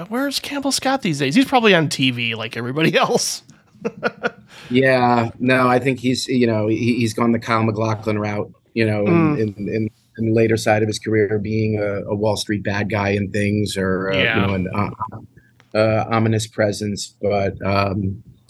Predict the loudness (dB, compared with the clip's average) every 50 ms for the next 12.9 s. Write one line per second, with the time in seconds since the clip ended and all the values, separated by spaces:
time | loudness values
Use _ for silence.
0 | _ -8 -2 0 0 2 2 0 0 0 0 2 2 2 2 2 0 -2 0 0
1 | 0 2 2 2 2 0 0 0 -2 -2 -2 -4 -8 -12 -16 -16 -14 -14 -12 -12
2 | -12 -10 -10 -10 -12 -12 -14 -14 -14 -14 -16 -16 -18 -8 _ 0 0 2 0 0
3 | -4 -8 -12 _ _ _ _ _ _ _ _ _ -4 -2 -2 -2 0 0 0 2
4 | 2 2 0 0 -2 -2 -2 -4 -2 0 0 0 0 0 0 0 0 2 0 2
5 | 2 2 2 2 2 2 2 2 2 2 2 2 2 2 0 0 -2 -2 -2 0
6 | 0 0 -2 -2 -2 -2 0 0 -2 -2 0 2 2 4 4 2 0 0 0 -2
7 | -2 -2 -2 -4 -4 -4 -4 -2 0 0 0 2 2 2 2 2 0 -2 -6 -8
8 | -4 0 0 0 2 0 0 0 0 0 0 2 2 2 2 2 0 0 0 0
9 | 0 0 0 2 2 2 2 0 0 -2 -2 -4 -2 -2 -2 -2 -2 0 -2 -2
10 | -2 -2 -4 -4 -2 0 2 2 2 2 0 -6 _ _ -2 -2 0 0 2 2
11 | 2 2 0 -4 -4 -4 -2 -2 -2 -2 -2 -4 -4 -4 -4 -2 -2 0 0 -2
12 | -2 -4 -4 -4 -4 -2 -2 -2 -2 -2 -2 -2 -2 -2 -4 -6 -10